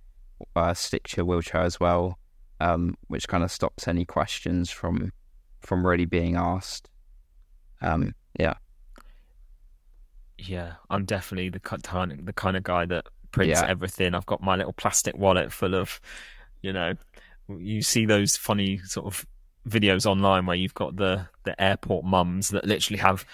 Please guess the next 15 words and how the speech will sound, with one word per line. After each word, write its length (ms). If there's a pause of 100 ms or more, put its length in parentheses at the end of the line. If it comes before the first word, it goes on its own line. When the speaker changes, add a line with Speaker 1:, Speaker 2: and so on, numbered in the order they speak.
(320)
Speaker 2:
everything, 560
or 220
one 280
person 360
is 120
in 80
charge 300
of 100
everyone's 460
passport 600
just 280
so 140
nothing 400
gets 280
lost. 380